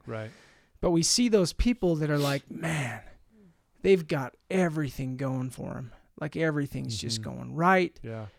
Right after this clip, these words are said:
Speaker 2: They seem like they have, they live in a beautiful home. There's a good family, whatever, but they're popular. They're cool. Everybody in the school loves them. And it's just,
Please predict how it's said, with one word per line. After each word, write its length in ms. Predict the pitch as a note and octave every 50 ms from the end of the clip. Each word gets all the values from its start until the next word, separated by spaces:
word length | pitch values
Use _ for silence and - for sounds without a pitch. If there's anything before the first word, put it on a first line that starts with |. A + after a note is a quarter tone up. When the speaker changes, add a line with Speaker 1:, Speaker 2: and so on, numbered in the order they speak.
| _ _ _
Speaker 2:
They 120 | - C#3+
seem 240 | C3 - - D3+ C#3+
like 180 | C3+ C3 B2+ -
they 80 | C3
have, 200 | C3 B2 - - B2+
they 100 | C3+ C3+
live 180 | C3+ C3 B2+
in 80 | C3 C3
a 40 | B2+
beautiful 420 | B2 C3 C3 B2+ B2+ C3 - C#3 C#3
home. 460 | C3 - F#3+ G#3 G3 G3 G3 G3 F3
There's 180 | D3+ C3+ C#3
a 60 | - -
good 180 | - C#3 C#3
family, 540 | - - F#3 F#3+ F#3+ F#3 F3+ F#3 F3+ F3 E3
whatever, 560 | D3+ C#3 C3+ C3+ D3+ D#3+ E3 D#3 E3+ E3 D#3+
but 160 | D3 D3 D3
they're 100 | - C3
popular. 840 | - _ - - A3+ G#3 G#3 - G3+ G3+ G3 G3 F#3+ F#3+ F#3 F#3+ F#3 - - - - _ _ _
They're 200 | - - - - _ _
cool. 600 | - - A3 A#3 A3+ G#3+ G3+ G3 F#3+ F#3+ F#3+ F#3+
Everybody 500 | F#3 F3 D#3 D#3 D#3+ D#3 D3 D3 C#3+ C#3 C#3
in 80 | C3
the 80 | C3 C3
school 400 | - - - - D3 C#3 C3 B2
loves 480 | B2 C3+ D3+ F3+ F#3+ G3 F#3 F3+ D#3 D#3+
them. 400 | F3 F3 E3 E3+ E3+ F3 E3+ E3 - - - - - - _ _ _ _ _ _ _ _ _ _
And 120 | F3 E3+ D#3+
it's 300 | D#3 C#3+ - - - - - _
just, 720 | - - E3+ F#3 F#3+ F3+ E3+ D#3 C#3 B2 - - -